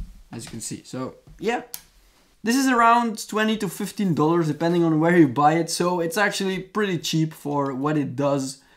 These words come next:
Uh, some dongles cost around fifty dollars. Of course, you can plug in U S B and, and all that then with those dongles. But this is very portable, very handy. I'm not going to say it's durable because it's really plastic.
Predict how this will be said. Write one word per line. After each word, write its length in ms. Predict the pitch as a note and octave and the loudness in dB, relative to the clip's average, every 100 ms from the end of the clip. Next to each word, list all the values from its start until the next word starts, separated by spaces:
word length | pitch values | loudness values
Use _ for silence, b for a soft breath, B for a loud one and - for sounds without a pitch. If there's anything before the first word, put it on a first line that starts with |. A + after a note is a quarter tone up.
| b C3+ | b -4
Uh, 140 | C3+ | -2
some 280 | C#3 F#3+ F#3+ | 0 0 2
dongles 460 | F#3 F#3+ F#3 F3+ - | 2 2 2 0 -2
cost 240 | F#3 F3+ | -4 -2
around 220 | F3 E3+ D#3+ | 0 0 0
fifty 300 | E3+ D#3+ D3+ | 0 -2 -2
dollars. 400 | C#3+ D3+ D3+ C#3+ | 0 0 -2 -6
Of 100 | - | -6
course, 220 | D#3+ D#3 | -4 -4
you 80 | C#3+ | -4
can 260 | D3+ D#3 D3+ C#3+ - | -4 -2 0 -2 -2
plug 160 | D3+ D3 | -2 0
in 180 | D3 D3 | 0 0
U 60 | |
S 140 | C#3+ A#2+ | -2 -4
B 400 | - C#3+ D3 D3 | -8 -4 -2 -2
and, 260 | C3+ C3+ | -2 -4
and 160 | C3+ C3+ | -2 -4
all 140 | C3+ | -4
that 240 | C3+ C3 B2+ | -6 -6 -6
then 460 | C3+ C#3 C3+ C3 C3 | -4 -2 -2 -4 -6
with 120 | B2+ | -4
those 240 | C3 B2+ | -4 -6
dongles. 460 | B2 C3 C3+ C3 - b b b b b - | -6 -6 -6 -8 -14 b b b b b -8
But 100 | D#3 | 0
this 180 | A3+ F#3+ | 0 2
is 260 | G3 F3+ D3 | -2 -2 2
very 160 | A3+ A3 | 2 2
portable, 440 | - G3 F#3+ F3+ D#3+ | 2 0 0 -2 -2
very 300 | E3+ G#3 D#3 D3+ | 0 2 2 2
handy. 260 | G#3 G#3 - - G#3+ | 0 0 -4 2 4
I'm 160 | A#3+ | 6
not 180 | C#4 A#3 | 2 2
going 200 | C4+ C4 | 0 -2
to 100 | B3 | -2
say 260 | - A#3+ A3+ | 0 2 2
it's 140 | F3+ | 2
durable 380 | G3+ G#3+ G#3 G#3 | 0 2 0 -2
because 200 | G3+ F#3+ | -2 -6
it's 160 | F3 F3 | -6 -6
really 240 | G#3 F#3+ | -4 -6
plastic. 640 | F3 F3 F3+ F#3 G#3 G#3+ | -4 -2 -2 -2 -8 -10